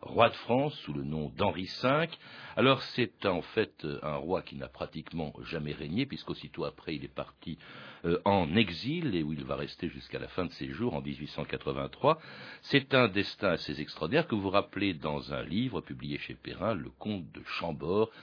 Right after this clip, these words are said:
dernier roi de France, un destin d'ailleurs extraordinaire dès le début, dès sa naissance, hein, euh, lorsque, euh,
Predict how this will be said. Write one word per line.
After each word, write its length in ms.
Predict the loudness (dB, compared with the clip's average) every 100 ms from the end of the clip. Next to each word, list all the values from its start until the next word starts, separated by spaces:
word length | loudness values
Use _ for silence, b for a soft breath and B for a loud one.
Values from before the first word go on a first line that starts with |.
| B B -2
dernier 580 | 2 4 4 2 2 B B B 0
roi 160 | 4 4
de 60 |
France, 240 | 4 4 6
un 60 |
destin 360 | 4 2 2 2
d'ailleurs 240 | 4 4
extraordinaire 460 | 2 0 0 0 -2 b -14
dès 320 | 2 6 8
le 160 | 6 2
début, 400 | 2 0 -2 -6
dès 220 | 0 0
sa 280 | 2 4 4
naissance, 720 | 2 -2 -2 -2 -2 -4 0
hein, 120 | 0 0 B B 2
euh, 160 | 4 6
lorsque, 460 | 4 2 -2 4
euh, 180 | 6